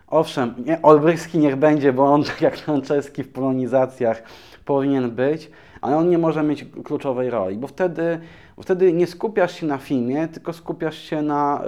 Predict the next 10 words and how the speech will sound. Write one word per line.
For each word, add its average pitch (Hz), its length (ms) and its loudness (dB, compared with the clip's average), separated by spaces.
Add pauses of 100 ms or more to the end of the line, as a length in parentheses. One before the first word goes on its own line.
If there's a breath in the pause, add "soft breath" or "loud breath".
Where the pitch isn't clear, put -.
(120)
y, - 40 -2
Olbryskim, 135 840 -4
czy 113 420 0 (500)
na 131 120 -4
jakimś 127 480 -6
Globiszu, 120 520 -6
czy 120 140 -14
na 110 160 -8
innym 113 320 -8
aktorze. 98 500 -8